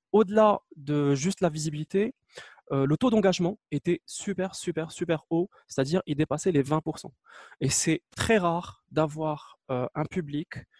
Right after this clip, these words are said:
où tu vas avoir sur cent personnes, tu vas avoir vingt pour cent que tu vas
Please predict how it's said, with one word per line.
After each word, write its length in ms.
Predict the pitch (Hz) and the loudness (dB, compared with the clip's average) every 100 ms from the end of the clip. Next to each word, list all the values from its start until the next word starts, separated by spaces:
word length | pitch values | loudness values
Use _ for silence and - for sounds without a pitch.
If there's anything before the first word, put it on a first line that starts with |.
| _ _ - | _ _ -4
où 160 | 190 | -2
tu 160 | - 151 | -2 0
vas 120 | 151 | 2
avoir 340 | 139 156 151 | 2 2 0
sur 200 | - 127 | -2 -10
cent 200 | - 190 | -4 0
personnes, 400 | 196 175 - 156 | 2 2 0 -2
tu 120 | 180 135 | -2 -2
vas 120 | 131 | -2
avoir 320 | 127 135 117 | 0 -2 -2
vingt 200 | 135 170 | -2 -2
pour 200 | 165 - | -2 -10
cent 240 | - 175 - _ _ _ | -8 -8 -10 _ _ _
que 60 | |
tu 100 | - | -8
vas 160 | 131 127 | -2 -2